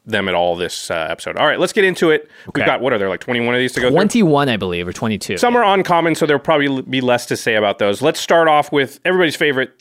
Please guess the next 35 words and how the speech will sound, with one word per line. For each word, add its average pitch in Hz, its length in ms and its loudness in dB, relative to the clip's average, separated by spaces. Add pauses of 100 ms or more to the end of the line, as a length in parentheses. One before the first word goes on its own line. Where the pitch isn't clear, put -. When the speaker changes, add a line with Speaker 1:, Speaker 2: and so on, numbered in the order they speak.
Speaker 1:
white. 135 640 -4 (200)
Speaker 2:
Yay. 120 540 0 (300)
Speaker 1:
So 131 120 -2
there's 139 120 2
only 165 180 2
one, 156 520 2 (200)
uh, 113 280 2 (760)
mono 135 300 2
white 123 360 0 (460)
regular 120 600 0
traditional 113 460 -2
<laughs> - 100 -4
commander. 135 420 2 (880)
It's, - 360 -4
uh, 123 360 2
Speaker 2:
Just 170 140 -6
give 170 100 0
it 156 60 -6
some 165 80 -2
more 135 120 2
adjectives. 113 500 -4
Speaker 1:
Sigrid, 180 600 0 (460)
God 160 400 2
Favored. 139 640 -2 (600)
One 165 300 0
white, 151 220 2
white 131 260 0
for 123 140 0
a 101 60 -2
two - 320 -2
two 156 440 0 (360)
legendary 139 440 0
creature, 147 420 -2
human 175 400 2
warrior. 117 420 2